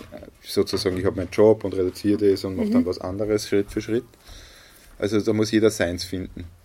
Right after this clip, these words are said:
Speaker 1: Und für manche ist gut die Sicherheit und für andere ist es vollkommen okay, sie wirklich in was Prekäres reinzugeben.
Speaker 2: Mhm.
Speaker 1: Generell glaube ich, dass wir in einem wirklich sicheren Land leben, wo man nicht so schnell verhungert und dass so unser Sicherheitstrieb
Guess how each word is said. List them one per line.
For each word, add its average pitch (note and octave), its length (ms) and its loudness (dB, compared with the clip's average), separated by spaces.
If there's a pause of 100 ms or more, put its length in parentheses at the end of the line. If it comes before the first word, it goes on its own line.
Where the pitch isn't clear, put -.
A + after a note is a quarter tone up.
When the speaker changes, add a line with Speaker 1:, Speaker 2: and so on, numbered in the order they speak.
(140)
Speaker 1:
Und G2+ 240 -6
für A2 80 0
manche G2 300 0
ist G2+ 200 0
gut A#2 520 2
die G2+ 100 2
Sicherheit C3 580 2
und A2+ 80 -2
für G#2 140 4
andere G2 240 4
ist F#2 140 0
es G2 120 -4
vollkommen G2 460 -2
okay, F2+ 260 -4
sie F2+ 400 -4
wirklich F2 300 -8
in F2 100 -10
was E2+ 140 -4
Prekäres - 580 -8
reinzugeben. - 480 -12
Speaker 2:
Mhm. G3+ 100 -6 (760)
Speaker 1:
Generell A#2+ 560 6
glaube A2 360 4
ich, A2 280 2 (340)
dass G#2+ 200 -10
wir A#2+ 120 0
in A2 80 -4
einem G#2+ 180 -6
wirklich B2+ 320 -6
sicheren B2+ 440 -6
Land A#2 420 -8
leben, A#2 300 -2
wo A#2 80 -2
man A#2 140 -6
nicht A2+ 140 -6
so C3+ 100 -4
schnell A#2 180 -6
verhungert B2 560 -8 (640)
und A2 240 -8
dass G#2+ 260 -2
so A2 160 0
unser A2 320 -4
Sicherheitstrieb A#2 920 -2